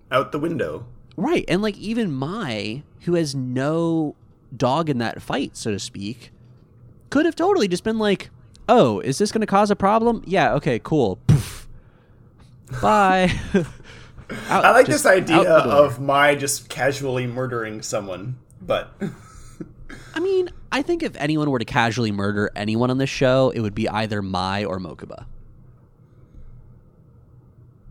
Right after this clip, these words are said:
Speaker 1: Yeah, maybe Mokuba.
Speaker 2: Right?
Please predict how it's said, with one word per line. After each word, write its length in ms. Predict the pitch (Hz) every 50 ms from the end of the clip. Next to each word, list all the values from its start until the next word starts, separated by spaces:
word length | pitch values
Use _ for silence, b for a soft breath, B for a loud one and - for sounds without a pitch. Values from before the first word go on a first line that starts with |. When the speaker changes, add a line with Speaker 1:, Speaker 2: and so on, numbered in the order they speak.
| - - - - - _ _ - - - - - _ - _ _ - - - - - - - - - -
Speaker 1:
Yeah, 380 | 147 156 170 151 127 113 - - - -
maybe 300 | 127 147 170 170 165 143
Mokuba. 540 | 131 127 123 120 123 113 - 92 82 - - - - - - - _ _ - - - - - - - - - - - -
Speaker 2:
Right? 280 | - 208 262 302 302